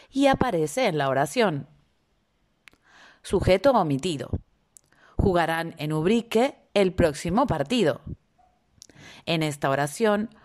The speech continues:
no aparece expreso el sujeto. Se trata del pronombre de tercera persona del plural.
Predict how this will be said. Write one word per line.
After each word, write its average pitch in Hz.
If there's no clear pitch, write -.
no 247
aparece 226
expreso 151
el 139
sujeto. 135
Se 147
trata 190
del 175
pronombre 202
de 170
tercera 175
persona 185
del 180
plural. 143